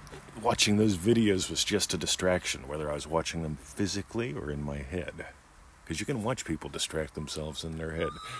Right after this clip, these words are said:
It looks like they're watching cat videos. Meanwhile,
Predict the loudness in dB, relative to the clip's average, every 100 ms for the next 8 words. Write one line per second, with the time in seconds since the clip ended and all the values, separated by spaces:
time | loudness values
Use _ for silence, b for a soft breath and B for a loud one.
0 | B -10 -6 -2 0 2 2 0 -2 -4
1 | -2 -4 -6 -10 -6 -8 -8 -10 -10 -10
2 | -12 -10 -12 -14 -18 -20 B B B B
3 | B B B B 0 4 6 4 -2